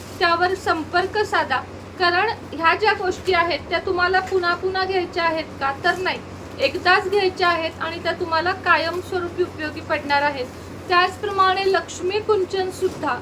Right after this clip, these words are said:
अवश्य मागवा, त्याची सेवा करा. आपल्याकडे आता भरपूर क्वांटिटीमध्ये आहे,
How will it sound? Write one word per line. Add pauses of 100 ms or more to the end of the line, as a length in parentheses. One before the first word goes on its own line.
अवश्य
मागवा,
त्याची
सेवा
करा. (400)
आपल्याकडे
आता
भरपूर
क्वांटिटीमध्ये
आहे,